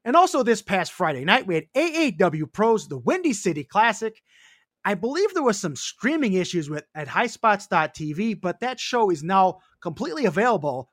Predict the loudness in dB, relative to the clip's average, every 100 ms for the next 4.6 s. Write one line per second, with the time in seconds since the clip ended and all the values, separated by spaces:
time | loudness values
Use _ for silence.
0 | _ -4 -2 -2 0 2 2 2 4 4
1 | 4 2 0 2 2 2 0 0 0 -8
2 | -4 -4 -4 -8 _ _ _ _ _ _
3 | -10 -2 2 4 2 0 -4 -2 0 2
4 | 4 2 0 0 0 0